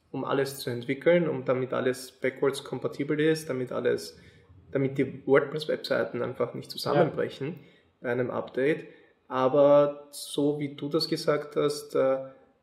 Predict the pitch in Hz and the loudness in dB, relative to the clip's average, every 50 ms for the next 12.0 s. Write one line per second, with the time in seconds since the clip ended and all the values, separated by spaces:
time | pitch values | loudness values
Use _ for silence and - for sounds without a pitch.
0 | _ _ - 127 123 123 123 - - 147 147 147 - - 143 - - 151 147 151 | _ _ 4 6 6 6 4 2 -2 -4 -4 -4 -4 -8 -10 -6 0 2 4 4
1 | 147 139 135 139 - - - _ _ _ _ _ _ _ _ - 135 147 165 156 | 6 4 2 0 -4 -14 -20 _ _ _ _ _ _ _ _ 2 6 6 6 6
2 | 156 - - - 139 131 131 131 127 123 127 123 123 120 - 131 131 127 - 131 | 4 -2 -4 -2 0 2 2 2 0 0 -2 -4 -6 -2 0 -2 0 0 0 -2
3 | 127 - 123 131 143 139 139 143 147 143 143 143 143 139 131 131 123 135 123 120 | 0 0 0 0 0 0 0 0 2 2 2 2 0 -2 -4 -4 -4 -4 -2 -2
4 | 120 120 - 147 139 - - 135 131 127 131 131 127 - 123 131 139 139 131 - | -2 -2 -2 -4 -6 -4 -2 -2 -2 0 -2 -2 -4 -2 -2 -2 -2 -2 -6 -6
5 | - - - _ _ - 123 127 135 135 - - - - 131 127 123 - - - | -12 -20 -20 _ _ 0 4 4 4 4 2 0 2 4 4 4 4 2 -2 -10
6 | - - 127 - - - 151 147 147 139 143 143 135 - 135 127 139 135 131 127 | -8 -8 -8 -6 -4 0 4 4 4 4 2 0 -4 -2 -2 0 0 2 2 4
7 | 127 123 127 127 123 120 - 127 120 120 120 139 156 151 135 135 127 127 123 - | 2 4 4 2 2 2 0 -2 0 0 2 2 2 2 2 2 4 4 2 2
8 | - 139 151 147 151 135 127 127 131 - 123 117 - 123 - - 120 - - - | -2 -4 -4 -2 0 0 0 -2 -2 -8 -8 -6 -6 -6 -6 -6 -8 -8 -6 -4
9 | 123 123 139 175 180 - - - - _ _ _ _ _ - 127 127 123 123 123 | -2 -2 -2 -2 -4 -8 -16 -20 -20 _ _ _ _ _ -4 -2 0 0 0 -2
10 | 127 - - 135 131 135 147 139 135 123 135 135 131 131 131 - - - _ _ | -2 0 2 2 2 4 4 4 4 4 2 -2 -4 -6 -8 -12 -20 -20 _ _
11 | _ _ _ _ _ _ _ _ _ _ _ _ - - 123 117 120 120 117 | _ _ _ _ _ _ _ _ _ _ _ _ -10 -8 -6 -6 -6 -6 -8